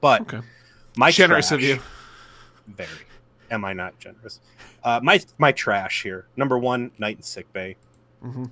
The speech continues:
Speaker 1: Uh,
Speaker 2: Mm-hmm.
Speaker 1: it, for the, the, the evisceration of any fond opinion you can have of Jonathan Archer. Uh, a ridiculous setup.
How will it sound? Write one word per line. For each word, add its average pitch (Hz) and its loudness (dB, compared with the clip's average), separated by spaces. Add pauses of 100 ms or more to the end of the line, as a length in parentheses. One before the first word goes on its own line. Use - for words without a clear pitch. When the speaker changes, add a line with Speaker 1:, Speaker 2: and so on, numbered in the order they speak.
Speaker 1:
Uh, 101 -6
Speaker 2:
Mm-hmm. 95 -6 (280)
Speaker 1:
it, 117 -16 (380)
for 117 -2
the, 104 -8
the, 107 -8 (300)
the 104 -10 (120)
evisceration 117 -2
of 104 -10
any 131 -6 (240)
fond 110 -2
opinion 98 -12
you 95 -14
can 95 -20
have 92 -10 (680)
of 98 -16
Jonathan 95 -10
Archer. 87 -12 (420)
Uh, 90 -10 (160)
a 98 -12
ridiculous 123 -4
setup. 104 -2